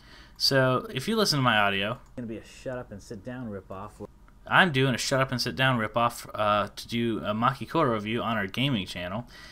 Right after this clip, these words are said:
Speaker 1: And the audio recorded is extremely quiet. And I recorded it quiet on purpose, but there's some problems. Uh, when I slam the table, it's loud. So first,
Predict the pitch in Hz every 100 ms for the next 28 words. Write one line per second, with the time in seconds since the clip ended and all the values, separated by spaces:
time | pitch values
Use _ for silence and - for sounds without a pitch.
0 | - - 123 131 127 120 123 - 226 196
1 | 120 113 123 120 147 113 113 101 - 127
2 | 123 120 156 131 78 113 131 147 254 277
3 | 180 - 208 185 165 139 - 147 - -
4 | 123 135 135 131 127 110 90 85 85 -
5 | - - - - - 117 117 - 151 147
6 | 131 160 165 175 175 - - - - -
7 | - 107 - 110 110 107 104 87 69 -
8 | - - - - - 123 - 185 185 -
9 | -